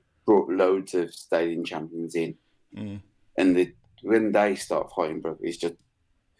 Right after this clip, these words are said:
Speaker 1: and you know that the Thais up there, like, because you have to do the hydration test, the Thais are probably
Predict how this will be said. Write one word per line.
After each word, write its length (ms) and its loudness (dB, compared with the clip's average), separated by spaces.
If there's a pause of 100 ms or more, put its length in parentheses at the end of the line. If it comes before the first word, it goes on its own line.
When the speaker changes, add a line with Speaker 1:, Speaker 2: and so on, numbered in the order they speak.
(200)
Speaker 1:
and 180 2
you 100 4
know 320 4
that 180 -8
the 100 -2
Thais 400 0
up 180 -6
there, 460 2 (460)
like, 200 2
because 300 -4
you 60 6
have 160 -4
to 100 -4
do 640 0
the 80 0
hydration 640 0
test, 380 -8 (400)
the 80 2
Thais 400 2
are 40 0
probably 440 -6